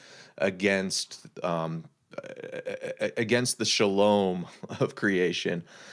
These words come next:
And yet, there's also been, especially, I, I would say, Glenn, probably in our context, maybe more so. I don't know, maybe this, you would say this is also the case in mainline.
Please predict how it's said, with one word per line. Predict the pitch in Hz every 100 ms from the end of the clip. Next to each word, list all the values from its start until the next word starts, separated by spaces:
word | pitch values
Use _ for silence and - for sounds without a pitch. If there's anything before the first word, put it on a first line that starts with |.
| - -
And | 110 127
yet, | 131 127 139 156 120 - -
there's | 123 120
also | 135 165 - 160
been, | 101 95 95 95
especially, | 95 - - 127 - 131 117 104 101 92 -
I, | 64 - 90
I |
would | 104 -
say, | 95 92
Glenn, | 101 101 98
probably | 90 113 113 110
in | 95
our | 78 98
context, | 104 104 95 92 - 90 - -
maybe | 104 113 117
more | 101 107
so. | - 110
I |
don't | 123
know, | 123
maybe | 107 110 113
this, | 113 - -
you | 90 104
would | 101
say | 104
this | 101 95
is | 95
also | 101 -
the | 92
case | - 87 -
in | 87 90
mainline. | 92 92 90 90 87